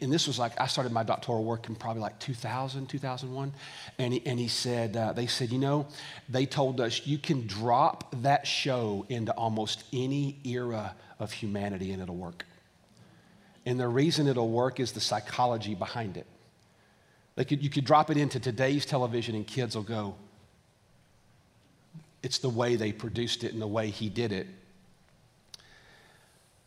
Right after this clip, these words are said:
But I was reading this one theologian one time. He was talking about the life of Jesus and Jesus walking into a hostile world and Pharisees. And he says, "You know,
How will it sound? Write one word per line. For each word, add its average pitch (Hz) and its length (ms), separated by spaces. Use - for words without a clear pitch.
But 151 60
I 156 60
was 160 100
reading 185 100
this 160 160
one 160 160
theologian 143 540
one 131 160
time. 131 260
He 131 60
was 127 100
talking 180 160
about 170 200
the 143 40
life 147 300
of 131 100
Jesus 123 880
and 156 140
Jesus 156 480
walking 170 380
into 170 360
a - 20
hostile 156 600
world 151 360
and 131 140
Pharisees. 147 800
And 139 80
he 147 60
says, 170 300
"You 180 80
know, 208 300